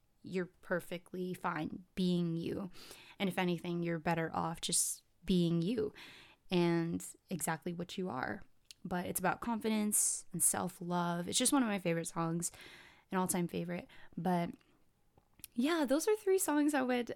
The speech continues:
say define me in my life. Um, I hope I gave <laughs> okay explanations or an okay answer, but that was a really cool question. Um,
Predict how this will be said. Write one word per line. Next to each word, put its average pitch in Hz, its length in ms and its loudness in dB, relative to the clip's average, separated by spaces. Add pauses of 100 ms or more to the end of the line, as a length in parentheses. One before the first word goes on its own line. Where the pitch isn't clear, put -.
say 226 300 2
define 220 400 2
me 214 120 6
in 214 60 4
my 208 120 4
life. 190 560 0
Um, 196 180 2
I 185 80 2
hope 208 180 0
I 240 80 2
gave 208 380 -2
<laughs> - 60 0
okay 220 340 6
explanations 202 880 2
or 208 100 2
an 190 120 2
okay 190 300 2
answer, 190 440 0 (460)
but 190 280 2 (120)
that 214 140 6
was 277 100 0
a 277 80 4
really 202 220 4
cool 185 180 0
question. 180 640 -4 (640)
Um, 175 440 0